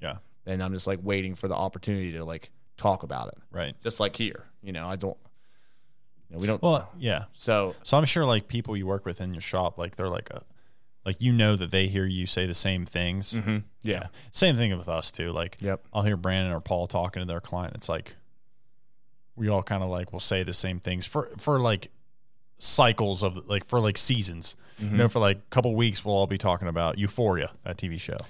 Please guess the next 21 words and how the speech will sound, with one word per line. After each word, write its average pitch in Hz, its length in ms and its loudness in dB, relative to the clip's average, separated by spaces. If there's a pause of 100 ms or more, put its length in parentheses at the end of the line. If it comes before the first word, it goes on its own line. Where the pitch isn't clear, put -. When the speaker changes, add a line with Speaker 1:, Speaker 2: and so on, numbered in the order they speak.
(160)
Speaker 2:
There 117 320 -2
Speaker 1:
And 104 120 2
then 110 140 6
we'll 107 100 2
be 101 120 0
talking 98 320 2
about, 92 320 0 (240)
you, 101 160 -8 (960)
I 104 120 0
don't 92 120 0
know, 90 220 0 (320)
making 117 400 4
jokes 107 400 6
about 101 500 2
this 95 360 0
or 90 140 -4
that. 90 400 0
It's 104 120 -10
Speaker 2:
Yeah. 90 80 -2
Speaker 1:
just 87 160 -8 (1300)
Speaker 2:
Yeah. 104 240 0